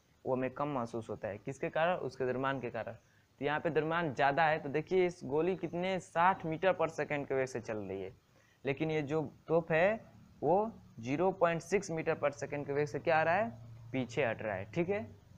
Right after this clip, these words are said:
क्या हो रहा है, पीछे हट रहा है, यानी इसका एकदम सीधा एक बटा सौवां भाग क्या हो जा रहा है, इसका तोप का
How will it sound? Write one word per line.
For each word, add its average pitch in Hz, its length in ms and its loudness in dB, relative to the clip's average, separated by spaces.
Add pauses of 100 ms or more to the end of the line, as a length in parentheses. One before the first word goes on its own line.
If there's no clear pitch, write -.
(180)
क्या 151 140 4
हो 151 80 4
रहा 170 100 4
है, 214 160 -4 (120)
पीछे 131 220 -2
हट 151 100 0
रहा 147 80 0
है, 147 80 0
यानी 165 180 -2
इसका 170 260 0 (500)
एकदम 175 340 0
सीधा 170 360 4
एक 170 200 2
बटा 160 280 6 (500)
सौवां 156 320 4
भाग 139 180 6
क्या 175 180 6
हो 165 80 6
जा 165 140 6
रहा 180 100 2
है, 175 100 2
इसका 185 360 4 (280)
तोप 151 220 0
का 196 180 4